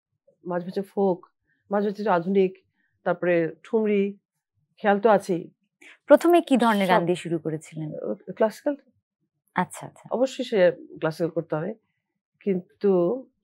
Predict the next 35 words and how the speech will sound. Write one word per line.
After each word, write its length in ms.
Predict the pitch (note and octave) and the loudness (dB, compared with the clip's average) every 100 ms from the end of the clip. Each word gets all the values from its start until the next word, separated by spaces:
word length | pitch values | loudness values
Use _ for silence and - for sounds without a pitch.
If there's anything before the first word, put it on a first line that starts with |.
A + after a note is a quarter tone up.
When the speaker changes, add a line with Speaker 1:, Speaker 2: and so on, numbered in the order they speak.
| _ | _
Speaker 1:
উম, 720 | C4+ F3+ E3+ D#3+ D#3 D3+ D3+ - _ _ D#3+ | -14 -8 -6 -6 -6 -6 -8 -10 _ _ -6
জীবনের 320 | F3 F#3+ G#3 | -2 0 0
প্রথম 320 | G3+ G3+ A#3 | -2 -6 -2
যে 140 | G3 G3+ | 0 0
গানটা 200 | G#3 G3+ | 0 -4
ফাংশন 380 | G#3+ A3+ C#4 C4 | -4 -2 0 2
করেছিলাম, 380 | G3 D#3+ E3+ | 0 0 -4
ওটা 140 | D#3+ E3 | -6 -4
ছিল 180 | E3 D#3 | -4 -2
রবীন্দ্রসঙ্গীত। 520 | D3 C#3+ C#3+ - - _ _ _ _ _ _ _ _ _ _ _ - - - - _ | -2 -4 -10 -14 -16 _ _ _ _ _ _ _ _ _ _ _ -20 -20 -20 -20 _
Speaker 2:
এটাই 300 | - G#3+ C4 | 0 6 8
শুনতে 280 | C4 A3+ - | 8 2 0
চাচ্ছি। 300 | F#3 E3+ - | -2 0 -2
আসলে 260 | F#3 G#3 G#3 | -4 -2 -4
প্রথমে 460 | - A3+ C4+ C4+ | -2 -4 0 -2
কি 160 | C4 C#4 | 2 2
আপনি 260 | C4+ C4 C4 | 2 2 0
স্কুলের 420 | - - C#4+ D#4 | 0 4 6 6
কম্পিটিশনে 600 | D4+ C4 C4 C4+ D4+ C#4 | 4 2 -4 -2 2 6
রবীন্দ্রসঙ্গীত 500 | A#3+ A#3 B3 C4 A3 | 6 4 0 0 2
গেয়েছিলেন? 360 | G3 - E3+ | 2 0 -2
Speaker 1:
স্কুলে 240 | D#3+ C#4+ C4+ | 2 4 6
কম্পিটিশনে 520 | A#3+ A#3+ B3 C4 C4+ | 4 -2 -8 -4 -2
গান 260 | G3 F3+ G3 | 2 2 2
করেছি, 260 | A#3+ C4 | -2 -4
যেটা 200 | D4 D4 | -4 2
ওটা 180 | B3+ C4+ | 2 2
কিন্তু, 320 | C4 D4+ D4 - - _ G#3 | -2 -2 -4 -6 -20 _ -4
মানে, 120 | A3 | 0
বাড়িতে 640 | F3+ F#3 A3 G#3+ C4+ B3 - | 2 2 2 2 0 0 -6
বাবা 340 | D#3+ E3 E3+ G3 | -6 -2 -2 -2
মার 160 | A3 | -2
কারোর 240 | G#3+ G3 G3 | -2 -4 -2
পারমিশন 420 | F#3+ F#3+ F#3 E3+ | 0 0 -2 -4
নেইনি। 280 | C#3+ C#3 | -6 -8